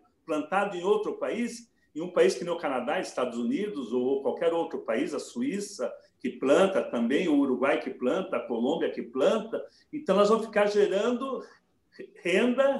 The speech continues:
riqueza pra eles e não pra nós. Então, assim, é, é totalmente descabido pra mim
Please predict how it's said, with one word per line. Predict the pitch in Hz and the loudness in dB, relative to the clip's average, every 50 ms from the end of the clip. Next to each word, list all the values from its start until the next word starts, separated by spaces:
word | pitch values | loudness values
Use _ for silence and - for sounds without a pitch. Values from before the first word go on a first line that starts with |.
| - | -2
riqueza | 175 170 - - - 175 208 240 240 240 262 254 | -8 -10 -8 0 4 6 6 6 6 4 2 -2
pra | - 233 220 208 190 | -2 -2 0 0 2
eles | 190 202 240 262 277 277 285 285 277 - - _ _ _ _ - | 2 2 0 0 -2 -4 -8 -10 -12 -14 -20 _ _ _ _ -10
e | 196 196 | -6 -4
não | 196 214 233 - - | -4 -4 -4 -6 -4
pra | 190 170 - | -4 -4 -4
nós. | 226 226 202 135 117 107 123 131 - - | -4 -4 -4 -4 -6 -8 -8 -10 -10 -10
Então, | 208 196 - 262 302 | -12 -10 -6 -6 -6
assim, | 302 - - 320 285 190 | -6 -6 -10 -12 -10 -6
é, | 180 165 160 - - _ _ - | -6 -8 -8 -8 -16 _ _ -8
é | 170 | -6
totalmente | - - 233 240 233 247 233 240 240 240 226 | -4 -2 -2 0 0 0 -2 -2 -2 -4 -8
descabido | - - - - - 269 254 196 - - 170 214 240 196 160 - | -10 -10 -12 -12 -10 -8 -8 -10 -8 -6 -2 -2 -2 -2 -2 -6
pra | - - 127 120 | -6 -6 -4 -2
mim | 123 147 170 175 - | -2 -2 -4 -6 -10